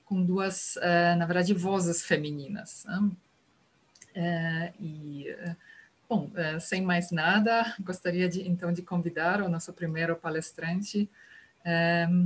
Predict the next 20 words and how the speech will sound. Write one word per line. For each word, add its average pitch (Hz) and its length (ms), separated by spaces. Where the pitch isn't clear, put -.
a 160 160
apresentar, 165 1000
eh, 165 460
Matheus 156 640
Barreto. 185 640
Eh, 175 420
ele 151 220
é 151 60
doutorando 160 720
no 180 100
Programa 165 420
de 160 120
Língua 160 500
e 160 60
Literatura 156 800
Alemã 160 520
aqui 170 200
na 151 180
usp, 214 540
eh, 180 320